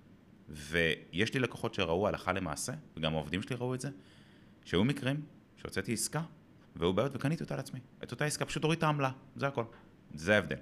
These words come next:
אמ, אז בעצם הלקוח בא ואומר לי, "הנה, אני רוצה עסקה, יש תקציב." אני מתחיל לחפש לו את העסקה.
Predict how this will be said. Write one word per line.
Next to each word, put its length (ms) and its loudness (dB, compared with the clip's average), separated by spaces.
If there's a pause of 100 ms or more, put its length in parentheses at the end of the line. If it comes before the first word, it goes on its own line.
(600)
אמ, 60 2 (1040)
אז 120 -2
בעצם 260 8
הלקוח 280 4
בא 120 4
ואומר 260 2
לי, 180 -2 (640)
"הנה, 160 4
אני 100 2
רוצה 200 -2
עסקה, 200 -4 (480)
יש 120 0
תקציב." 460 -4 (280)
אני 80 -4
מתחיל 240 -4
לחפש 320 -2
לו 60 -8
את 80 -12
העסקה. 280 -10